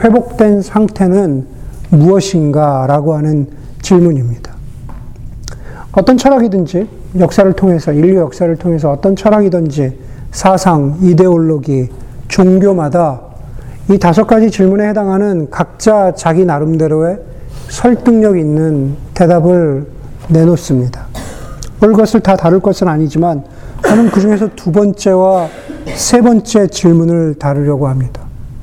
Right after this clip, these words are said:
도대체 무엇이 잘못되었는가? 성경적인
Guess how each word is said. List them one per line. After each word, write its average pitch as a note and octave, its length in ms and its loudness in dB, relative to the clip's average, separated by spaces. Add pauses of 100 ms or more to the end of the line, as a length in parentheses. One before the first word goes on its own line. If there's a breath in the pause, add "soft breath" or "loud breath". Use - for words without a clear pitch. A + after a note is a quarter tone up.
(360)
도대체 F3 280 2
무엇이 F3 640 2 (320)
잘못되었는가? D3+ 920 2 (1700 loud breath)
성경적인 B3+ 1120 2